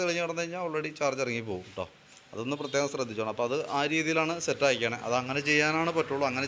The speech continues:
ചെയ്താലാണ് ഹെഡ്ലൈറ്റ് കൃത്യമായിട്ട് വർക്ക് ആവുള്ളൂ. പിന്നെ ഉള്ളത് നമുക്ക് എഞ്ചിൻ്റെ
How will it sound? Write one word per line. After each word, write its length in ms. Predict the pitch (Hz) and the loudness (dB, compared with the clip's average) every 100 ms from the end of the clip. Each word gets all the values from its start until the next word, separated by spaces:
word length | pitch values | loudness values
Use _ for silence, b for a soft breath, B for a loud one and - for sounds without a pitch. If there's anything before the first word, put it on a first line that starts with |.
| 143 | 2
ചെയ്താലാണ് 440 | 131 131 139 143 139 | 2 2 2 2 2
ഹെഡ്ലൈറ്റ് 440 | 135 123 120 135 - - - - | 2 2 2 -2 -6 -14 -16 -6
കൃത്യമായിട്ട് 480 | 131 117 135 135 127 139 | -4 2 2 4 2 2
വർക്ക് 200 | 110 131 110 | 2 2 2
ആവുള്ളൂ. 300 | 98 95 82 - - B B B B - - | 2 -2 -4 -12 -20 B B B B -8 0
പിന്നെ 200 | 147 170 | 2 4
ഉള്ളത് 180 | 190 196 190 | 4 4 2
നമുക്ക് 220 | 180 190 190 170 | 2 4 4 4
എഞ്ചിൻ്റെ 360 | 156 156 165 | 2 2 4